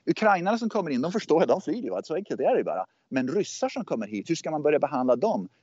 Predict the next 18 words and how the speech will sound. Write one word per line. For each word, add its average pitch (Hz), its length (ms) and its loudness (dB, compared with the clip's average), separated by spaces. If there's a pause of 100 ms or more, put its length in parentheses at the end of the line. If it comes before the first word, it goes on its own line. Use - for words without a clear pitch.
Hur 160 100 4
ska, - 160 0
om, 165 140 0
om, 156 140 -2
om 147 100 -4
det 160 80 2
kommer 151 220 -6
massa 151 260 -2
ryssar 170 400 -2
till - 140 -6
Västeuropa 160 720 -2
nu, 87 200 -6 (200)
hur 156 80 2
ska 147 160 -2
man 131 120 0
börja 135 180 6
behandla 117 360 -2
dem? 143 240 0